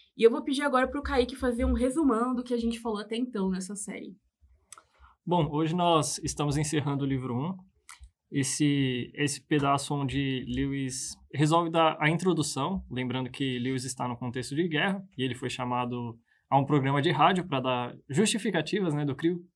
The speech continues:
Speaker 2: o cristianismo pensava, do que o cristianismo cria, e, de certa forma, trazer uma esperança pra aquele momento. E ele começa abordando nesse primeiro livro a questão da lei moral,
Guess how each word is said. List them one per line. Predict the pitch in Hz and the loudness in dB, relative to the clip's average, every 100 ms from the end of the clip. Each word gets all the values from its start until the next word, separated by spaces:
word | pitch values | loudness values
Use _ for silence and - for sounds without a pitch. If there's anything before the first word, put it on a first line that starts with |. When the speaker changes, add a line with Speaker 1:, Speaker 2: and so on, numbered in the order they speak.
| _ | _
Speaker 2:
o | 151 | -4
cristianismo | 139 156 160 143 147 139 | 2 4 4 2 2 0
pensava, | 147 135 151 160 147 | -4 -2 0 2 2
do | 135 | 0
que | 156 | -2
o | 156 | 0
cristianismo | 160 - 151 147 147 | 0 0 0 0 -2
cria, | 143 185 214 - _ _ _ - - | -2 0 0 -6 _ _ _ -14 -2
e, | 247 | 0
de | 226 | 2
certa | 254 220 | 4 4
forma, | 220 220 | 4 4
trazer | 220 214 185 | 4 2 4
uma | 190 | 2
esperança | 190 190 160 135 135 | 2 0 0 -2 -4
pra | 139 | -6
aquele | 127 139 | -2 -2
momento. | 131 131 113 117 - - | 0 -2 -4 -8 -18 -8
E | - 160 | 4 6
ele | 185 | 8
começa | 185 202 202 214 | 6 4 4 2
abordando | 190 190 185 190 | 4 6 6 4
nesse | 185 185 | 4 2
primeiro | 190 185 185 | 4 6 6
livro | 175 190 196 | 6 4 2
a | |
questão | 190 190 - 185 | 0 0 0 0
da | 185 | 2
lei | 180 185 | 2 2
moral, | 190 151 143 139 | 2 2 0 -2